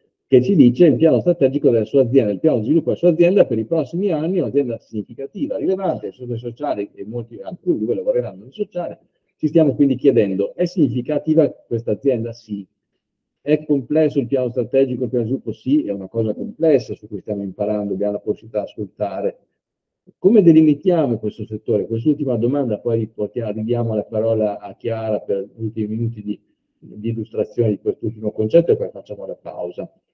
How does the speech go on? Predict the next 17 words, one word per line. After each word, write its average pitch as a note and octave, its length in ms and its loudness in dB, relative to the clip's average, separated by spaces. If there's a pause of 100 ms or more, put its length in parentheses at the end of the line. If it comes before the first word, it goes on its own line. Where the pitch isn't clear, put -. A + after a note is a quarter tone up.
(240)
Quindi A2+ 280 4
come, F3 420 6 (420)
come D3+ 240 2
definiamo C3+ 640 2
questo A2+ 260 -2
settore G#2+ 400 0
sociale? F2 360 -8
Quindi C3 240 0
far C#3+ 180 4
del C3 120 6
bene A2+ 200 4
a G#2 60 0
qualcuno. F#2+ 680 -4 (420)
Gli B2 100 0
aggiungiamo C#3 440 2
un G3 160 -2
pezzo, G3 640 2